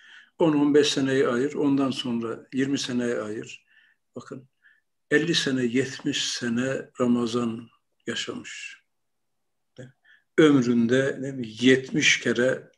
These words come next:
Kadir Gecesi'ni yakalamış. Bakın bu hayat-ı bakiye noktasında nasıl bir devlettir, nasıl bir servettir. Allah'ın nasıl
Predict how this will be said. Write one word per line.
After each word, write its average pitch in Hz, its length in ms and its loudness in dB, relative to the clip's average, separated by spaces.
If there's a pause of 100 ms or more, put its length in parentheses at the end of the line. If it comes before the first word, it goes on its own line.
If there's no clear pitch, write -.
(240)
Kadir 127 440 2
Gecesi'ni 113 460 -4
yakalamış. - 840 -6 (600)
Bakın 117 400 -4
bu 147 360 2 (140)
hayat-ı 135 500 4
bakiye 127 540 4
noktasında 120 720 2
nasıl 139 340 2
bir 113 140 0
devlettir, 110 680 -4
nasıl - 320 -2
bir - 80 -4
servettir. - 760 -6 (460)
Allah'ın 113 840 0
nasıl 127 420 0